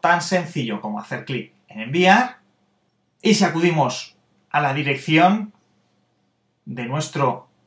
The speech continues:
contacto, observaremos que lo que recibe es un mail con la posibilidad de suscribirse. Directamente se abrirá nuestro programa de calendarios y se añadirá la suscripción, con lo cual estaremos constantemente informados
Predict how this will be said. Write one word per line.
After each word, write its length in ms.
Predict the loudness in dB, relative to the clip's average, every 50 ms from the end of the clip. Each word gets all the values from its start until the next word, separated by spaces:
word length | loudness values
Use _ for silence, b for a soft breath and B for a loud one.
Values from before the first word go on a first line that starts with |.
| _ _ _ _ _
contacto, 580 | -6 -4 -4 0 2 2 2 2 2 2 0 0
observaremos 840 | 0 0 0 2 4 6 8 8 8 8 6 4 4 2 2 -2
que 180 | -2 -2 0 0
lo 140 | 0 0
que 100 | 2 2
recibe 400 | 2 2 0 -2 -2 -2 -2 -2
es 120 | -2 0 2
un 120 | 2 4
mail 380 | 4 4 4 4 2 0 -4 B B B B
con 160 | -2 2 4
la 180 | 4 4 4 2
posibilidad 600 | -2 -4 -4 -2 -2 0 2 4 4 4 4 4
de 180 | 2 -2 -2
suscribirse. 760 | -2 -2 -4 -4 -4 -4 -4 -2 -2 -4 -6 -8 -8 -8 -8 -6
Directamente 1000 | -4 -2 -2 -2 0 2 2 2 2 0 -4 -4 0 0 2 2 0 -2 _ _
se 180 | -8 2 6 6
abrirá 460 | 6 6 6 4 4 6 6 4 2
nuestro 360 | 0 -4 -4 -4 -2 -2 -2
programa 720 | 0 2 4 4 4 4 2 2 2 2 2 2 0 -4 _ _ -12
de 120 | -10 -2 2
calendarios 880 | 2 4 4 4 6 8 8 8 6 6 2 0 0 -2 -6 -14 _ _ _ -6
y 240 | -4 -4 -4 -4 -8
se 160 | -6 -2 0
añadirá 460 | 2 4 4 4 4 4 4 4 4 4
la 100 | 4 0
suscripción, 540 | -4 -6 -4 -2 -2 -2 -2 -4 -8 -6
con 160 | -4 -2 -2 -2
lo 100 | -2 2
cual 340 | 4 4 4 4 2 -2 b b b b b
estaremos 560 | -8 -6 -2 -2 -2 2 4 2 2 2 0
constantemente 880 | -6 -6 -6 -6 -2 -2 -2 0 0 -2 -4 -4 -4 -4 -4 -4 -2 -2
informados 840 | -2 0 2 4 2 2 4 2 2 2 2 0 -2 -4 -8